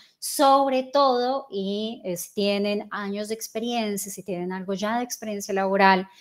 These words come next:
es importante que contemplen que esta sea una de las primeras secciones que ustedes tengan en su C V.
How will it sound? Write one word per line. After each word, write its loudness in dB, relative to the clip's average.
es 2
importante -2
que -4
contemplen 0
que 2
esta -6
sea -4
una 2
de 0
las -2
primeras 6
secciones 2
que -14
ustedes -2
tengan -4
en -4
su -4
C 4
V. 12